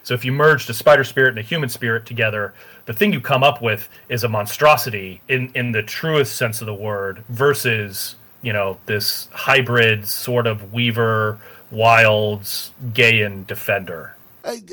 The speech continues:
Speaker 2: no, I get, I, I take your point. I just, for me, the Rokea, obviously Rokea is my, they're, they're the one. They're the one for me. Um,
Speaker 1: Everybody's got their boogeyman. Everybody has their Pharaoh boogeyman.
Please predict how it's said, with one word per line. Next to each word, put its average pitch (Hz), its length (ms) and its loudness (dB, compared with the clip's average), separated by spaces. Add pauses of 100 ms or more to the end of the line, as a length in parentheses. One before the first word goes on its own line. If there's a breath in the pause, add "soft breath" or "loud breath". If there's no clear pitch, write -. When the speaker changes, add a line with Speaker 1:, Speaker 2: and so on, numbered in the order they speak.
Speaker 2:
no, 269 120 -2
I 254 80 0
get, 226 180 -8
I, 220 140 -6 (140)
I 240 40 -6
take 262 260 -10
your 165 120 -10
point. 127 480 -6
I 135 80 -8
just, 135 240 -10
for 160 280 -8
me, 208 120 -4
the 175 80 -2
Rokea, 143 300 -2
obviously 123 360 -6
Rokea 101 500 -12
is 92 140 -16
my, 95 400 -14
they're, 104 120 -16
they're 104 140 -16
the 92 120 -16
one. 76 400 -20
They're 98 100 -18
the 104 80 -16
one 90 220 -16
for 80 160 -20
me. 76 100 -20 (760 soft breath)
Um, 87 260 -12
Speaker 1:
Everybody's 185 440 6
got 214 200 6
their 208 80 8
boogeyman. 170 560 2
Everybody 196 500 6
has 196 220 4
their 170 140 0
Pharaoh 151 320 2
boogeyman. 117 480 -6